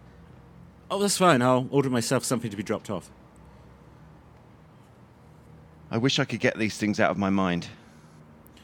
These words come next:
Speaker 1: With great power comes great responsibility.
Speaker 2: That's one way to look at it.
Speaker 1: Oh, good. A perfect opportunity to try it out.
Speaker 2: What's happening?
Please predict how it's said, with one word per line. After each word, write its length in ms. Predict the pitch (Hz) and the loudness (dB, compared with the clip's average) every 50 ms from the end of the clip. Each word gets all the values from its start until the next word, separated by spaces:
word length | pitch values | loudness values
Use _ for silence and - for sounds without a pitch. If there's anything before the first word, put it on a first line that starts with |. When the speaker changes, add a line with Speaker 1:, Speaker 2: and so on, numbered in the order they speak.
| - - - - - | -20 -20 -20 -14 -10
Speaker 1:
With 220 | 92 107 104 98 - | -8 -8 -8 -6 -4
great 420 | 123 123 135 143 139 - - - | -2 2 2 2 2 0 -4 -10
power 520 | - - 127 123 113 101 92 80 78 76 73 - - - - - - - | -10 -4 -2 -2 0 0 -2 -4 -8 -10 -14 -18 -20 -20 -20 -20 -20 -20
comes 360 | - - 92 90 - - - | -16 -14 -14 -12 -12 -14 -14
great 440 | - 82 87 113 117 - - - - | -14 -6 -4 -4 -4 -4 -6 -10 -12
responsibility. 1000 | 92 - - - - 92 87 82 - - - 78 98 127 131 - - - - - - - - - - - - | -8 -8 -8 -8 -8 -10 -10 -10 -12 -12 -10 -8 -6 -6 -6 -6 -8 -12 -14 -18 -20 -20 -20 -20 -20 -14 -8
Speaker 2:
That's 360 | - 92 - - - - - | -8 -6 -6 -8 -12 -12 -8
one 140 | 82 82 82 | -6 -6 -4
way 120 | 76 69 65 | -4 -6 -6
to 120 | - - | -8 -10
look 160 | 73 80 - - | -12 -12 -12 -12
at 80 | - | -12
it. 80 | 82 - - - - - - - - - - - - - - - - - - - - - - - - - - - - - - - - - - - - - - - | -14 -14 -18 -20 -20 -20 -20 -20 -20 -20 -20 -20 -20 -20 -20 -20 -20 -20 -20 -20 -20 -20 -20 -20 -20 -20 -20 -20 -20 -20 -20 -20 -20 -20 -20 -20 -20 -6 -2 0
Speaker 1:
Oh, 60 | 190 | 2
good. 280 | 233 339 359 247 107 - - | 4 4 2 2 0 -4 -2
A 280 | 139 156 156 160 151 147 - - | 0 4 4 4 4 2 2 6
perfect 260 | - - 240 - 190 | 6 6 6 6 2
opportunity 500 | 180 143 139 - - 156 151 139 - 147 | -2 -2 -2 0 2 2 2 2 -2 -4
to 140 | - - - | -6 -6 -6
try 380 | - - - - 135 143 151 | -8 -10 -4 0 4 4 4
it 160 | 151 143 - - | 4 2 0 -6
out. 340 | - - - - - - - - - - - - - - - - - - - - - - - - - - - - - - - - - - - - - - - - - - - - 107 107 113 139 | -10 -10 -12 -14 -14 -14 -14 -16 -18 -18 -18 -20 -20 -18 -18 -18 -18 -18 -18 -18 -18 -18 -18 -18 -18 -18 -16 -16 -16 -16 -16 -16 -16 -14 -14 -14 -14 -14 -14 -14 -14 -14 -14 -14 -12 -2 2 2
Speaker 2:
What's 520 | 147 - - - - - - - - - | 2 2 2 -4 -10 -12 -10 -10 -8 -6
happening? 440 | - 127 - - 80 80 76 76 | -6 -6 -4 -4 -4 -4 -6 -6